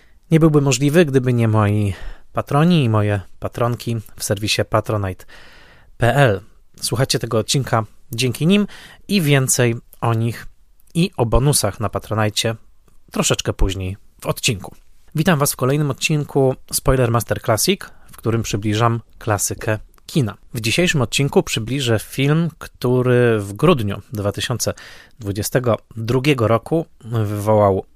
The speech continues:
sporo zamieszania, mianowicie film w reżyserii Chantal Akerman pod tytułem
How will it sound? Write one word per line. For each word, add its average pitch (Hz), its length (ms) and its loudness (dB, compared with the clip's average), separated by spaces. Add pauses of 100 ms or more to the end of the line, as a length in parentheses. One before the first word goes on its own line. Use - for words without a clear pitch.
(100)
sporo 104 540 0 (180)
zamieszania, 110 680 0 (540)
mianowicie 113 840 0 (300)
film 127 600 -2
w 101 100 -6
reżyserii 101 480 -2
Chantal 147 420 0 (120)
Akerman 95 540 -2 (580)
pod 131 200 -2
tytułem 107 640 -2